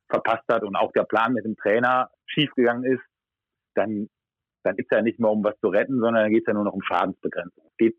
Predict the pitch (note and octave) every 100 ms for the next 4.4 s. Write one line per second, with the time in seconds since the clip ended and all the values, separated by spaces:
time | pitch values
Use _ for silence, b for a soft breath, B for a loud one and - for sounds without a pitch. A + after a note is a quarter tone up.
0 | - F#2 G#2+ A2 F#2+ G2+ F#2 G#2 G2 -
1 | F#2 G2+ F2 E2+ E2 - _ - F#2+ -
2 | - _ _ _ _ _ G#2 A#2 A2+ A2
3 | A#2+ A2+ - A2+ - A2 G#2+ G#2+ G#2 A2+
4 | G#2 F#2 -